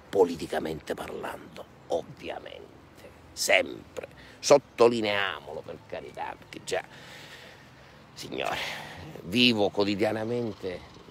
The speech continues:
in, eh, in battaglie e anche giudiziarie, per carità di Dio, ma parlo sempre di questioni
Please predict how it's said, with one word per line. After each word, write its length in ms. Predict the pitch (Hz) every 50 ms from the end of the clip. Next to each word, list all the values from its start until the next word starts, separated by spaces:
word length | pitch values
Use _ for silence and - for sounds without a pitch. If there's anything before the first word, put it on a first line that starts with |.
| - - - - - - - - - - - - - -
in, 280 | - 107 113 110 104 98
eh, 280 | 95 90 85 82 78 - - - - - - - - - - - - - - -
in 180 | - - - 196
battaglie 880 | 175 - - - - - 117 117 113 107 101 95 87 80 82 82 - - - - - -
e 120 | - -
anche 500 | - - - 73 76 73 - - - 78
giudiziarie, 800 | 76 - - - - - - - - - 87 76 64 - - -
per 180 | - - - -
carità 340 | - - - 160 - - - -
di 140 | - 95 - - -
Dio, 300 | - 113 - - - - - - - - - - - - - -
ma 160 | - - - - - _ - - _ _ - - - _
parlo 440 | - - - - 107 104 104 113 104
sempre 600 | - - 73 64 - - - - 64 65 - - - _ _ - _ _ _ - - - -
di 100 | - -
questioni 560 | - 110 95 - - - 85 78 76 71 67